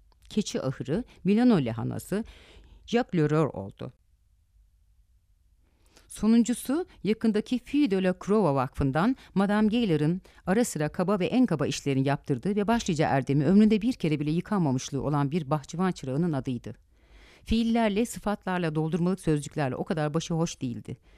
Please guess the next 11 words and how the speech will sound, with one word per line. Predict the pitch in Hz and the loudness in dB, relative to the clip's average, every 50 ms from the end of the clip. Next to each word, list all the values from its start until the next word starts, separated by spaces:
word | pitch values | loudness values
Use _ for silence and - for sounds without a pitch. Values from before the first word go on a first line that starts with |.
| - _ _ _ _ - | -20 _ _ _ _ -2
Evet | - - 220 175 - | 0 0 0 0 0
ile | - 151 147 | -2 -2 0
hayır | 147 - 208 190 165 123 | 0 0 0 0 -2 -4
dışında | - 131 - - 123 120 151 190 226 - _ _ - | -6 -8 -6 -6 -4 -4 -4 -6 -6 -8 _ _ -6
ki | - 240 208 | -6 0 2
bunları | 226 240 226 226 220 214 | 4 4 4 4 2 2
söylemeye | - - 208 196 196 202 202 214 214 180 | 2 2 2 2 2 2 2 2 0 -2
de | 147 | -2
oldukça | - - 180 202 185 220 208 - 190 | -2 -2 -2 0 0 -2 -2 -4 -4
geç | 165 170 165 - - - | -2 -2 -4 -4 -2 -4
başlamıştı, | 120 131 - - 117 110 123 - - - 202 247 | -4 -4 -6 -6 -4 -4 -4 -4 -2 -2 -2 -2